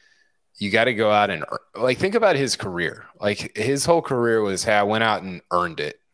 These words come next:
I went out and did it." And I know there's no earning it when you have six captain's picks. There's no, like, "Oh, well, he," you know, unless you just take the straight top twelve.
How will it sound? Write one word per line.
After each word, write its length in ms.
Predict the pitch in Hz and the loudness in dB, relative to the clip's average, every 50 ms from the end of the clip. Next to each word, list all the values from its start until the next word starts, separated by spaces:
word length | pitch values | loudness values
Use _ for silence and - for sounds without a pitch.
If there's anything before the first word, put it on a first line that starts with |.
| _ - | _ -4
I 60 | 101 | -2
went 160 | 107 113 110 | -2 0 0
out 140 | 110 98 87 | 0 -2 -2
and 200 | 90 82 76 - | -6 -12 -10 -6
did 180 | - 85 76 - | -4 -4 -2 -4
it." 160 | 67 67 - _ _ _ - | -6 -8 -10 _ _ _ -8
And 540 | - 101 104 101 98 98 95 95 92 87 - - - - - - - _ _ _ - | -2 0 2 2 2 2 0 -2 -4 -8 -14 -16 -20 -20 -20 -20 -20 _ _ _ -4
I 100 | 107 120 | -2 0
know 120 | 139 143 | 0 0
there's 220 | 139 135 127 117 127 | 0 0 -2 -2 0
no 240 | 120 120 117 110 - | 0 0 0 0 0
earning 340 | 98 104 104 104 107 107 104 | -2 -2 0 0 -2 0 0
it 220 | 104 101 95 85 | 0 0 -2 -4
when 160 | 98 104 101 | -6 -8 -4
you 100 | 95 95 | -2 -2
have 120 | 95 95 - | -2 -2 -2
six 260 | - - 95 - - | -4 -6 -6 -8 -4
captain's 440 | - - 95 95 - - 92 87 - | -2 0 0 0 -2 -4 -6 -6 -4
picks. 300 | - 101 95 90 - - | -2 -2 -2 -2 -4 -6
There's 200 | 98 92 87 107 | -6 -6 -4 -4
no, 180 | 104 98 95 | -2 -2 0
like, 500 | 92 90 85 85 82 80 - - - - _ - | 0 0 0 0 -2 -4 -8 -14 -18 -16 _ -4
"Oh, 160 | 95 98 95 | -2 -2 -2
well, 140 | 92 92 90 | -2 -4 -4
he," 680 | 92 107 101 - - 87 82 - - 82 92 98 87 - | -4 -6 -8 -8 -10 -14 -16 -16 -16 -18 -18 -18 -18 -20
you 180 | _ 98 98 92 | _ -12 -10 -10
know, 160 | 73 65 76 _ _ - | -10 -10 -12 _ _ -8
unless 300 | 113 120 131 127 123 - | -4 -2 0 0 0 0
you 60 | 127 | -2
just 180 | 101 98 95 - | -2 -4 -2 -2
take 180 | 117 104 95 | -2 -2 -2
the 60 | - 85 | -2 -4
straight 360 | - - - 101 92 80 - _ _ - | -2 0 0 0 0 -2 -4 _ _ -6
top 280 | - - 95 80 - - | -2 0 0 0 -2 -4
twelve. 420 | - - 85 76 71 73 76 | -2 -2 0 0 -2 -4 -8